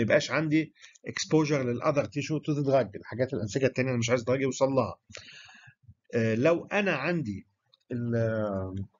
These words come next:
المكان اللي بعمله، بعمل فيه دليفري للدراج ده حوالي، آه، حواجز تشريحيه او فسيولوجيه ما تخليش ال-، الدراج يوصل بسهوله للسيستميك، سيستميك سيركيوليشن،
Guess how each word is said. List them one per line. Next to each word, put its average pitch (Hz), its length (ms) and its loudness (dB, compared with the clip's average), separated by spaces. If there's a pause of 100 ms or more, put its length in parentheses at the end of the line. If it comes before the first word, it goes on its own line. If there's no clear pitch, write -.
(220)
المكان 135 420 2
اللي 131 160 -2
بعمله، 131 420 0 (160)
بعمل 139 260 2
فيه 160 140 -4
دليفري 139 380 2
للدراج 120 420 0
ده 113 180 2
حوالي، 127 400 -2
آه، - 380 -4
حواجز 131 500 0
تشريحيه 120 540 -2
او 107 80 0
فسيولوجيه 117 800 0 (480)
ما 127 60 0
تخليش 127 440 0
ال-، 110 280 0 (880)
الدراج 117 360 2
يوصل 139 300 -2
بسهوله 131 360 0
للسيستميك، 135 420 -2
سيستميك - 580 -2
سيركيوليشن، 156 720 0